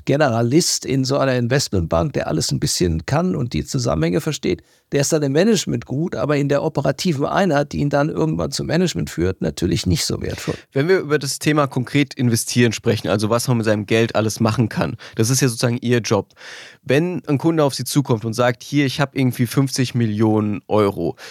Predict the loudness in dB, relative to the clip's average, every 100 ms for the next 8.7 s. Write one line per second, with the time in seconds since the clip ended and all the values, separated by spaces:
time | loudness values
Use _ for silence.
0 | -20 -20 _ 0 0 0 -2 2 0 0
1 | 0 0 0 0 0 0 0 2 0 0
2 | 0 2 2 0 0 2 2 2 2 2
3 | 2 0 0 0 2 2 -2 -4 _ _
4 | _ -2 2 2 0 -4 0 0 0 0
5 | 0 0 0 0 0 0 -2 -2 -4 -4
6 | -4 0 4 4 2 0 -2 -2 -2 -2
7 | -2 0 -2 -2 -2 0 0 2 0 -2
8 | 0 2 2 2 0 -4 -8